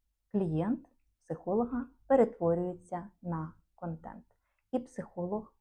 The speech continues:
перестає керуватися інтересами клієнта, а керується виключно своїми інтересами і, можливо, трошки інтересами аудиторії.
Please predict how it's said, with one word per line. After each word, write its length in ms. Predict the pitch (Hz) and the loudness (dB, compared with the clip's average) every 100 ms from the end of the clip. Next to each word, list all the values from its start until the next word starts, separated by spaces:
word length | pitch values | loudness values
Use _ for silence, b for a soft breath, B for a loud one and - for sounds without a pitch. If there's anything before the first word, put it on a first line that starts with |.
| _ | _
перестає 720 | - 277 240 - 180 170 180 180 _ | 2 2 0 -2 -2 -2 -4 -6 _
керуватися 680 | 185 170 160 160 160 160 - | -4 -2 -4 -4 -6 -12 -10
інтересами 640 | 170 165 165 160 165 - - | -6 -6 -6 -10 -10 -16 -16
клієнта, 580 | - 170 170 220 240 254 - - _ - | -10 -8 -2 -2 -2 -8 -14 -20 _ -6
а 100 | 269 | -6
керується 640 | - 180 170 180 - 196 - | -2 -2 0 -4 -6 -10 -8
виключно 760 | 180 175 165 170 165 - 170 160 - | -6 -4 -4 -6 -12 -8 -8 -8 -12
своїми 600 | _ 170 170 160 156 156 - | _ -2 0 0 -2 -6 -10
інтересами 720 | 156 - 170 233 - 233 214 220 b b - | -8 -4 -2 -2 0 0 0 -4 b b -4
і, 100 | 427 | 0
можливо, 300 | 262 208 208 | 2 2 0
трошки 340 | 208 202 - | -2 -4 -4
інтересами 540 | 180 165 165 165 175 170 | -6 -2 -4 -4 -6 -4
аудиторії. 680 | 165 156 160 - - - | -4 -4 -8 -14 -16 -18